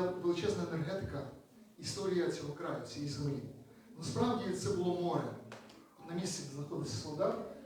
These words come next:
це було море, сьогодні воно на рівні мінус триста метрів. Це море, яке випаровувалося мільйони років, творивши шари, унікальні шари, напевно, найбільші поклади в Центральній Східній Європі солі.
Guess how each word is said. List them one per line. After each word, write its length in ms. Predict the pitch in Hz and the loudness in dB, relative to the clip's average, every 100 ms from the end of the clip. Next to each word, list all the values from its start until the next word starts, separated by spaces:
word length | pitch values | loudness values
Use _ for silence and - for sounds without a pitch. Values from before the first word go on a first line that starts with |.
| - | -12
це 140 | - | -4
було 220 | - 175 185 | 2 4 6
море, 480 | 226 208 - 165 - - - - - - | 6 6 6 4 -4 -8 -14 -14 -14 -10
сьогодні 340 | - 156 170 | -6 0 0
воно 300 | 156 156 147 | 0 0 0
на 280 | 147 143 143 - - - - | 2 2 0 -4 -14 -20 -14
рівні 520 | 170 185 175 151 135 135 147 | -8 -4 0 2 2 0 -2
мінус 260 | 175 143 - | 0 0 -2
триста 460 | 170 156 - 135 | 0 0 0 -2
метрів. 400 | 143 143 - - - - - - - - - - - | -2 0 -2 -4 -8 -16 -20 -18 -20 -20 -20 -20 -16
Це 220 | - 165 | -8 -2
море, 320 | 170 208 220 | 4 6 8
яке 180 | - - | 6 4
випаровувалося 680 | 151 175 180 175 160 139 143 | 0 2 6 6 6 2 0
мільйони 400 | 147 170 165 160 135 | -2 -2 -2 0 2
років, 180 | 113 - - - | 0 -6 -14 -12
творивши 300 | 147 165 165 165 160 - - | -4 -2 -2 -4 -8 -10 -10
шари, 420 | - 165 165 202 | -4 0 2 2
унікальні 640 | 156 - 156 190 185 160 156 - - | 0 -4 0 2 2 0 -4 -8 -12
шари, 340 | 170 165 202 160 | -4 0 2 2
напевно, 260 | 151 160 156 | 0 -2 -2
найбільші 560 | 147 139 170 110 - - - - - | -4 -2 -2 -4 -6 -12 -18 -20 -10
поклади 560 | 151 143 139 139 139 135 | -6 0 0 4 4 4
в 120 | - | 0
Центральній 420 | - 143 147 135 | -6 -4 0 0
Східній 280 | 127 135 139 | -2 -2 0
Європі 300 | 143 185 - - - - | 2 0 0 -6 -10 -12
солі. 340 | - 170 143 | -6 0 2